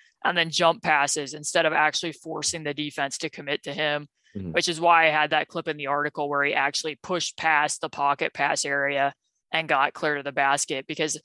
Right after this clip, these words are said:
Speaker 1: you know, his rim pressure isn't really there. Like, it, some of it's just not having juice on drives, but it's also that he's just not forcing the defense to, to completely commit.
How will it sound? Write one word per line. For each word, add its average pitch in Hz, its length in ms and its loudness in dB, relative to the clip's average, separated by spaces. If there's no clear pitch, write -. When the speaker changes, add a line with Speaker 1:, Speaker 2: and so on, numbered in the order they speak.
Speaker 1:
you 180 120 2
know, 165 100 4
his 175 180 4
rim 170 240 4
pressure 156 400 0
isn't 147 220 -8
really 139 240 -6
there. 131 480 -6
Like, 160 160 0
it, 185 160 4
some 214 220 6
of 226 60 2
it's 220 180 4
just 180 160 -2
not 175 160 4
having 175 260 2
juice 160 300 -8
on 160 160 2
drives, 147 420 2
but 156 160 -2
it's 151 140 -4
also 156 360 -2
that 147 160 -4
he's 147 140 -10
just 151 180 -4
not 143 220 0
forcing 143 400 -6
the 139 120 -8
defense 135 460 -10
to, 143 120 -6
to 151 100 -2
completely 135 560 -8
commit. 139 420 -4